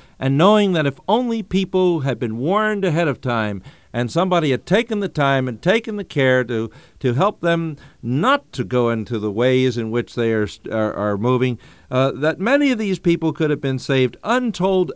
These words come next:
agony in their personal lives, could have, uh, saved congregations from difficulty, could have saved marriages from havoc, and indeed could have,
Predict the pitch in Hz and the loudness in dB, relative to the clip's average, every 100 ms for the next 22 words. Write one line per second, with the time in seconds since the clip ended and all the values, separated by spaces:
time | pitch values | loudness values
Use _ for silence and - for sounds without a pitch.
0 | - 156 143 113 107 101 87 - _ - | -2 2 2 0 -4 -4 -8 -16 _ -6
1 | 120 120 - 151 175 - 143 120 110 113 | -2 -2 2 2 2 0 -4 0 2 2
2 | 120 - - - _ - 180 160 151 147 | 0 -4 -20 -20 _ 0 2 6 4 2
3 | - 143 127 120 - 202 214 190 - 165 | -4 -2 0 0 0 2 2 0 -2 0
4 | 190 185 160 156 165 - 160 147 - 123 | 0 0 0 2 2 2 -2 -4 -2 -2
5 | 120 170 208 180 139 117 104 127 131 - | 2 2 4 2 2 0 2 0 0 -4
6 | - - - 175 165 160 139 160 147 113 | -20 -20 -2 0 2 2 0 0 0 0
7 | 127 185 208 196 143 139 120 127 110 95 | 0 2 6 6 6 0 0 -4 -4 2
8 | 131 127 131 - - - - 143 143 120 | 4 4 0 -4 -20 -18 -4 0 0 2
9 | 147 151 139 151 135 135 127 107 | 2 2 2 0 2 4 2 0